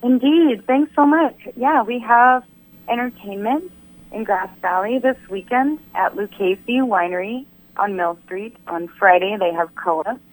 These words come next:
from six to nine. That's Hawaiian and reggae. On Saturday, they have Stepside, and that is from six to nine on Saturday. At the Poor House on Main Street on Friday tonight at seven thirty, there's Kyle Johnson.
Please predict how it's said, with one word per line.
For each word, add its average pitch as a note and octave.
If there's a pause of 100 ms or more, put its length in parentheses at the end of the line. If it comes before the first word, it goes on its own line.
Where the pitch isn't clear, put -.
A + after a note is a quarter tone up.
(220)
from F3+
six F3
to F3+
nine. F3
That's G#3 (320)
Hawaiian E3
and D#3+
reggae. F3+ (680)
On E3 (100)
Saturday, F#3 (120)
they F#3+
have E3 (160)
Stepside, F3 (500)
and F#3+
that E3+
is E3 (100)
from E3
six F3+
to F3+
nine E3
on E3
Saturday. F3 (680)
At F#3
the E3+
Poor G3
House G3
on G3+
Main G3+
Street C4
on F#3 (100)
Friday G3 (180)
tonight G3 (160)
at G3+
seven G3
thirty, G#3
there's G3+
Kyle F#3
Johnson. F3+